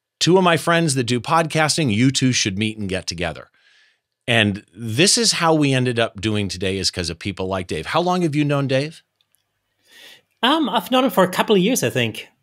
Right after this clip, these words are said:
Speaker 2: Yeah.
Speaker 1: You, you, in,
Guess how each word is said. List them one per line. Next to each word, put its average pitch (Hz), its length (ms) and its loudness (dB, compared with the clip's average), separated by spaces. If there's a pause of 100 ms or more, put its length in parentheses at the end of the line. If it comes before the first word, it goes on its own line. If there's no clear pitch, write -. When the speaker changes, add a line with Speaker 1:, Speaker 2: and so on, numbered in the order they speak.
(260)
Speaker 2:
Yeah. 131 340 4 (800)
Speaker 1:
You, 147 460 4
you, 143 440 2
in, 175 200 2